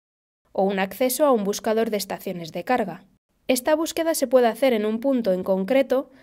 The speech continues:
a lo largo de una ruta o cerca del destino. Por ejemplo, en la ruta, el sistema muestra un listado con las estaciones y la distancia a la que se encuentran. El usuario puede buscar por el tipo de conector o por el proveedor.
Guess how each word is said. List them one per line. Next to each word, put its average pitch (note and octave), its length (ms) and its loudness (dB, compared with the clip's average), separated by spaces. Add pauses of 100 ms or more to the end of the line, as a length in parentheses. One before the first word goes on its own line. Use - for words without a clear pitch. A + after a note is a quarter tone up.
(140)
a G3 120 -2
lo G3+ 100 6
largo G#3+ 320 4
de F#3 60 -2
una A#3+ 180 0
ruta E4 380 -2
o G3 80 2
cerca G3 340 0
del E3+ 140 -4
destino. D#3+ 500 -10 (500)
Por F#3 140 -4
ejemplo, C#4 580 0
en A3+ 180 0
la G#3 100 0
ruta, F#3+ 460 -2 (260)
el G#3 140 -4
sistema C#4+ 380 -2
muestra A#3+ 360 -2
un G3+ 60 -4
listado G#3 420 0
con F3+ 100 -6
las F3+ 160 -8
estaciones A#3+ 640 -2
y C4 60 -2
la G#3+ 140 0
distancia C4+ 440 -2
a C#4+ 40 0
la B3 100 0
que A#3+ 100 -4
se A#3 120 -4
encuentran. E3+ 640 -6 (220)
El G3+ 140 0
usuario A3+ 400 4
puede C#4 200 8
buscar C4 380 0
por G3 140 -2
el F3+ 100 -4
tipo F#3+ 280 -4
de E3+ 100 -6
conector F3 600 -2
o A#3 120 -2
por F#3+ 160 0
el F3 80 -6
proveedor. F3+ 640 -4